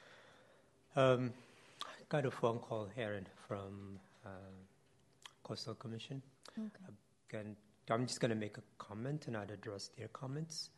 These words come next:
Speaker 1: but also just to notify the applicants. The demolition itself is considered development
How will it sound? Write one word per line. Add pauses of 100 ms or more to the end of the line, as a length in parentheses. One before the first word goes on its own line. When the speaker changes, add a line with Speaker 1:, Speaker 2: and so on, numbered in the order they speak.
(140)
Speaker 1:
but
also (120)
just
to
notify
the
applicants. (520)
The (720)
demolition
itself (600)
is (960)
considered (400)
development